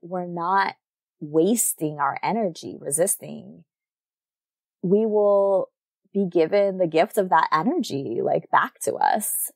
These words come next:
you know, to do with it what we will. And I think,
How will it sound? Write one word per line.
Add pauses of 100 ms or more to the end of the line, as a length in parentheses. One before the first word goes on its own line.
you
know,
to
do
with
it
what
we
will.
And
I
think,